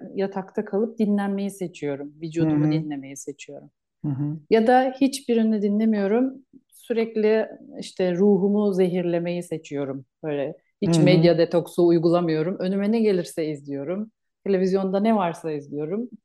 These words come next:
Speaker 1: Hatta haberleri hiç kaçırmıyorum. Giderek
Speaker 2: <laughs>
Speaker 1: kendimi zehirliyorum. Bunlar hep seçimler. <laughs>
Speaker 2: Kesinlikle öyle.
Speaker 1: Anlık seçimler yani. Bu, bunlardan oluşuyor aslında hayat.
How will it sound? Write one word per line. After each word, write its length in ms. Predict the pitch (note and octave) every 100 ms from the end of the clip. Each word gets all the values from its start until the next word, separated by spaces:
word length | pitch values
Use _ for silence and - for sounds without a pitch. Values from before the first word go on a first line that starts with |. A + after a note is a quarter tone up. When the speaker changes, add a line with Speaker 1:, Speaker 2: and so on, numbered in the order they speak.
| _ _ -
Speaker 1:
Hatta 340 | F#3 - G#3 G#3
haberleri 460 | A3 A3+ A3+ A3+
hiç 180 | A3+ -
kaçırmıyorum. 720 | G3+ G3+ A3 G#3+ G3 A3+ B3+ - F#3+
Giderek 440 | G#3 C#4 B3+ -
Speaker 2:
<laughs> 0 |
Speaker 1:
kendimi 380 | A3 G#3 G#3 G#3
zehirliyorum. 720 | G3 G3 F#3 F3+ G#3 C#3+ F3 - A#3+ - A3+ -
Bunlar 240 | B3 E4+ F4+
hep 120 | -
seçimler. 840 | - _ D#4 C#4+ C#4+ D4 C#4+ B3+ - -
<laughs> 80 | A3+ - E4 - _ - G#3 - - - _ _ _ _ _ _ _ _ _ _ -
Speaker 2:
Kesinlikle 640 | F#3 - G#3 G#3+ G#3+ F3+
öyle. 300 | D3+ C#3+ C#3 - _ _ _ _ _ _ _ _ -
Speaker 1:
Anlık 360 | G#3 A#3 E4+ F#4
seçimler 680 | C4 - - D#3+ D#3 D3+
yani. 300 | D3+ D#3+ F3+
Bu, 160 | F#3+ F#3
bunlardan 380 | G3+ G#3+ A#3 D4+
oluşuyor 400 | F#3 D3 D#3 D3+
aslında 480 | D#3 - D#3 D3+ D3+
hayat. 240 | D#3+ D3+